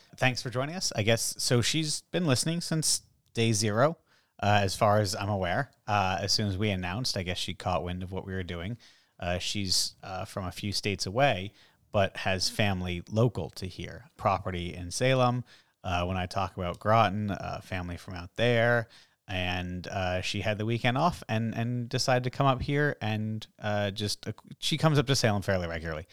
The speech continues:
So she came up and checked out Salem and jumped on my tour. And then I was like, "Oh, wow, like, it's really great to meet you." And then she said she was taking your tour the next night. And I was like, "Wait, wait, wait, wait. I don't think Sarah's working." But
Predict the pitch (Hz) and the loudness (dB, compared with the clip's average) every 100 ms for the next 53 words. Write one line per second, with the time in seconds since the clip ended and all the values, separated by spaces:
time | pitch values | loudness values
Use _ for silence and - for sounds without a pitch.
0 | - - - - 90 - 87 87 - 90 | -10 -6 -6 -8 -10 -8 -8 -8 -10 -12
1 | - 95 - - - 156 165 156 156 143 | -8 -8 -6 -4 2 4 6 6 6 2
2 | 98 98 92 87 90 104 143 151 135 117 | -2 -2 -2 -2 -2 4 4 4 -4 -4
3 | 107 110 - - - 113 113 123 151 - | -4 -4 -10 -20 -6 -2 0 0 -2 2
4 | 269 262 247 294 254 165 165 156 147 139 | 4 6 4 2 -2 4 6 6 4 2
5 | 131 190 208 190 - 185 202 180 175 170 | 2 4 4 4 0 -2 -2 0 -2 -2
6 | 127 113 107 110 - 107 - 104 - 104 | -2 -2 -2 -2 -2 -2 -4 -4 -4 -8
7 | 101 90 113 110 - 110 95 90 147 - | -10 -12 -8 -8 -6 -8 -6 -2 -2 -2
8 | 113 110 104 95 98 95 107 113 123 127 | -12 -12 -8 -6 -6 -6 -8 -6 -4 -2
9 | 123 131 - _ _ _ _ - 123 107 | 0 0 -2 _ _ _ _ -6 -2 0
10 | 113 - 107 98 113 107 92 82 _ _ | 2 4 4 6 4 4 0 -6 _ _
11 | - 147 151 - | -2 0 0 -4